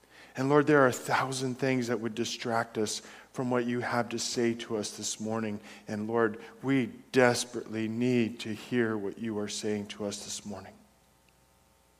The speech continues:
Our hearts are heavy, and they are expectant. Bless us, Jesus, as we turn to your word. In Jesus' name,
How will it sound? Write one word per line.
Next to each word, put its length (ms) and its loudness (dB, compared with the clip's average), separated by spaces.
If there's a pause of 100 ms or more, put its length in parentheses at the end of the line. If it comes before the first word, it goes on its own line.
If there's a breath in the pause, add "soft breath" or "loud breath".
(3500 loud breath)
Our 120 2
hearts 400 0
are 100 2
heavy, 460 -2 (2000 soft breath)
and 160 -8
they 140 2
are 120 2
expectant. 800 -6 (1160)
Bless 360 2
us, 360 -2 (160)
Jesus, 500 -2
as 140 -8
we 120 -6
turn 340 -4
to 140 -10
your 140 -2
word. 320 -4
In 140 -10
Jesus' 500 -8
name, 220 -10